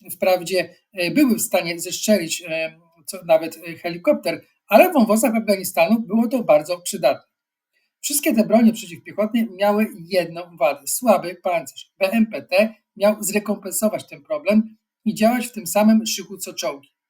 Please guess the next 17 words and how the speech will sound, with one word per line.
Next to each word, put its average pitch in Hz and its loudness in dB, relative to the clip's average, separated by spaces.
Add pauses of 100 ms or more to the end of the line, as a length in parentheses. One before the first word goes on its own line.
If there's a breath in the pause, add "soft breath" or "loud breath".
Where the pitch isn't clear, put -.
bez 202 0
obawy 190 0
o, 175 -4 (240)
e, 190 -10 (360)
przebicie 180 -6
jego 180 -6
pancerza 185 -4
lżejszych 180 -12
pocisków. - -20
Terminator 190 -2 (520)
został 226 -2
po 226 0
raz 190 2
pierwszy 208 -6
przetestowany 208 -2
w 180 -8
bojach, 180 -2